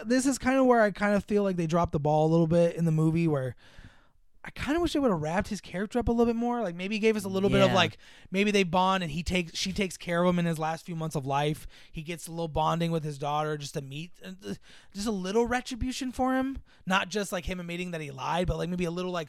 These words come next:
Speaker 2: M-, redemption.
Speaker 1: yeah, like, yeah, just, like, a four months, like, another time skip of him just being, like, taken care of by her, her and Marcus as they build, not, like, a family again, but, like, as, like, him, the other guy's at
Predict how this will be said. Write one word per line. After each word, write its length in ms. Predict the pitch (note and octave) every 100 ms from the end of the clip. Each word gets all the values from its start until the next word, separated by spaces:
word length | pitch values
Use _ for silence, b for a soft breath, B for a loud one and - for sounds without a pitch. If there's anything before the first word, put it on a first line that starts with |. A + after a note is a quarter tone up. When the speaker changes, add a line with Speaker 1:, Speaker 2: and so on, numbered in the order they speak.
| A#2+
Speaker 2:
M-, 100 | G#2
redemption. 600 | A#2+ - A#2+ A#2 - - -
Speaker 1:
yeah, 100 | A3+
like, 160 | G#3 F#3+
yeah, 240 | C#4+ G#3+
just, 160 | A3 C#4
like, 140 | B3
a 40 |
four 340 | A3+ - D4+ C#4+
months, 320 | C4+ A3 D#3
like, 120 | F3
another 240 | G3 B3 B3
time 260 | A3 A#3
skip 260 | A3 - F#3+
of 120 | F3
him 240 | F3 F#3
just 200 | F3+ E3+
being, 180 | - F3+
like, 300 | F3 D#3+ D3
taken 280 | - F#3+ F3
care 220 | F3 F3+
of 100 | F3
by 200 | D#3 D3+
her, 180 | D3 D3+ - -
her 220 | E3 E3
and 120 | D#3
Marcus 520 | D3+ D#3 D3+ D3 C#3 - B B
as 120 | D3 D#3+
they 60 |
build, 300 | D3+ F3 F3
not, 220 | G#3+ C4
like, 140 | G#3+ D3+
a 60 |
family 480 | C#3+ F#3 C4 C4 F3
again, 340 | C#3+ C3+ C3+ D#3 b b
but, 60 | F#3
like, 160 | F3+
as, 240 | E3 D3+ C#3+
like, 180 | C3 B2+ C#3 -
him, 340 | D#3 F#3+ G3+
the 120 | G3 F3
other 180 | F#3
guy's 320 | F#3+ F#3 F#3 D#3+
at 160 | C#3